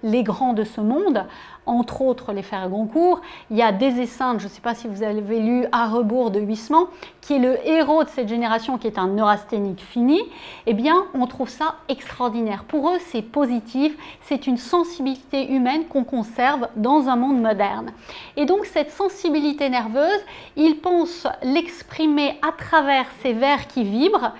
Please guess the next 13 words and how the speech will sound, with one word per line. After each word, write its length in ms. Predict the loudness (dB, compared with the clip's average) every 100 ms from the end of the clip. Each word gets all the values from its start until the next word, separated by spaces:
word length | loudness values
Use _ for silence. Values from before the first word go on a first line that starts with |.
| -6
qui 160 | 4 6
vous 160 | 6
parlent, 320 | 4 2 2
puisqu'on 280 | 0 -8 -4
parle 240 | 0 2 2
de 60 |
vases 280 | 2 0 4
parlants 380 | 4 4 2 0 0
à 80 | -2
cause 380 | 0 0 2 -2 -4
des, 260 | -2 0 0
des 240 | 0 0
ins-, 100 | 0